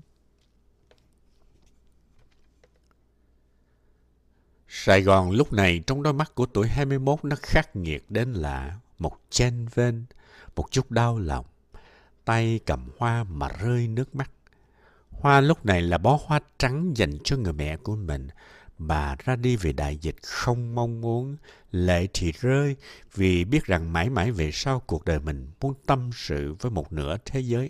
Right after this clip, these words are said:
ấy. Mình không được cầm tay họ nữa. Đổi lại, tay mình phải cầm hương khói và mắt thì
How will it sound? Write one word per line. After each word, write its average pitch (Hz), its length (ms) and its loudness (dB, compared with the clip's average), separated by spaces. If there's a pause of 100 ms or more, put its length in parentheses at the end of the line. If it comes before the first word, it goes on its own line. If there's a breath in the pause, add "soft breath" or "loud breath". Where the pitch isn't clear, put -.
ấy. 117 280 -6 (420 loud breath)
Mình 69 440 -4
không 123 260 -6
được 71 260 -4
cầm 65 320 -4 (100)
tay 113 300 -2
họ 80 180 -6
nữa. 73 460 -6 (440)
Đổi 78 360 -4
lại, 73 500 -8 (400 soft breath)
tay 120 180 2
mình 73 240 -4
phải - 160 -6 (120)
cầm 65 280 -6 (100)
hương 127 340 0
khói 113 500 -8 (360 loud breath)
và 78 140 -2
mắt 110 260 -6 (320)
thì 71 220 -6